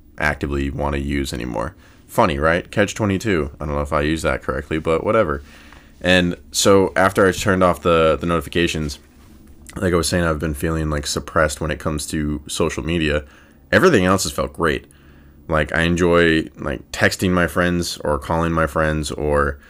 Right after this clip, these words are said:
like, that kind of aspect. I like seeing people in person more. I don't feel the need to pull out my phone, um, or I do this thing where I'll take my phone out and then it'll unlock with my face, but it'll stay on, like, the lock screen,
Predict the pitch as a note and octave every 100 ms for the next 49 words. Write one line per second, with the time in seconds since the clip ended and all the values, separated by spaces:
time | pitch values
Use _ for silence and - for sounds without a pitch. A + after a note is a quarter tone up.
0 | - - _ - - - F2 E2 D#2+ D2+
1 | - F2 F#2 - G2+ F#2 F#2 - G2+ F#2+
2 | D#2+ D#2+ D2 - E2 D#2+ E2+ D#2 D#2+ D#2
3 | E2 D2+ D2 D2 D#2 D2+ D#2 G2+ A2+ -
4 | D#2 E2 D#2+ - D#2+ D#2 D#2 D#2+ D#2 -
5 | - D#2 C#2+ C#2+ - - E2 D#2+ C#2 D2+
6 | C#2+ D#2 D#2 D#2 D#2 - - C#2+ C#2 C#2
7 | C#2 A#1+ - - D2+ D2+ D2 - - -
8 | - - E2 F2+ F2+ E2+ E2 D#2+ D2+ -
9 | - D#2 D#2 D#2 D#2 - D2 D2+ D#2 D#2
10 | D#2 D2+ D2 - - - - E2 D#2 D#2+
11 | E2 D#2+ D#2 E2 D2+ D#2 - F2 D#2 D2
12 | D#2+ D2 - E2 D2+ D2+ D2 - C#2 C2+
13 | D2 E2 - B2 B2 B2+